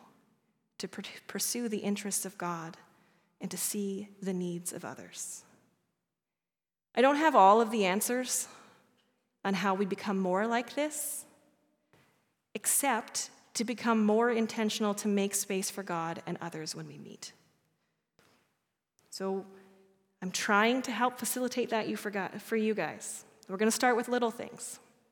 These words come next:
Every Sunday in the month of February,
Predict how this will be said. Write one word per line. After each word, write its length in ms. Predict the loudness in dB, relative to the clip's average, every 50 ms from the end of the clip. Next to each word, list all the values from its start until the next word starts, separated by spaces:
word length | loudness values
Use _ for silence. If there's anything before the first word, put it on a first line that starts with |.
| _ _ _ _ _ _ _ _ _ -14 -4 -2
Every 280 | 0 0 2 2 0
Sunday 400 | 2 4 4 4 4 6 6 6
in 80 | 6 4
the 60 | 4
month 220 | 4 4 2 2 -2
of 80 | -2
February, 600 | 0 0 0 2 2 0 2 2 2 2 0 -4